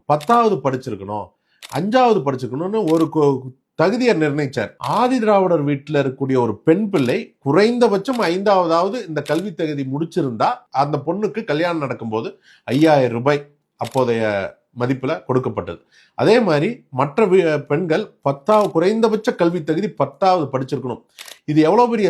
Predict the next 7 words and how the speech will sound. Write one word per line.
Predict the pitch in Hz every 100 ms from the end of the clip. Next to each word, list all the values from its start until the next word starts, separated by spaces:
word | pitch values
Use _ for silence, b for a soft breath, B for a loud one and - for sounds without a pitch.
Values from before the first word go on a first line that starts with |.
| 160
சமூக | - 170 247 269 233
மாற்றத்தை | 156 175 202 196 175
உருவாக்கின்னு | 156 147 139 151 135
யோசிச்சு | 131 123
பாருங்க. | 113 101 117 - B -
படிப்பே | 143 202 170 247 240
தேவையில்லை, | 180 175 190 175 131 117 117